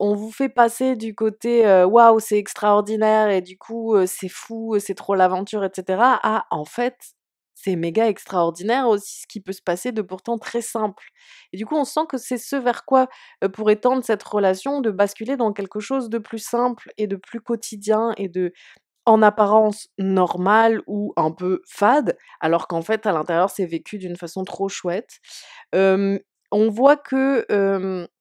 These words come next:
c'est une relation qui a des chances d'évoluer d'une façon positive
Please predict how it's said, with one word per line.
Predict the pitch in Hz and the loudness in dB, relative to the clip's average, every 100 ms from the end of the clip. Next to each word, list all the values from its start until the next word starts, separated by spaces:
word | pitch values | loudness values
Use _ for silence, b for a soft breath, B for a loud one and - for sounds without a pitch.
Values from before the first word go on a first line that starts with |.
| _ _ _ _ _ _ _ - 190 | _ _ _ _ _ _ _ -18 -12
c'est | - 240 | -2 0
une | 226 | 2
relation | 196 180 - 254 | 4 2 0 -4
qui | - 220 | 0 2
a | 202 | 2
des | 190 | 0
chances | 185 233 226 190 | -6 -8 -10 -4
d'évoluer | 202 185 196 208 | -2 -2 -2 -2
d'une | 196 180 | -4 -8
façon | - 180 214 | -8 -8 -6
positive | 214 185 - - 226 330 247 | -6 -8 -10 -12 -8 -6 -6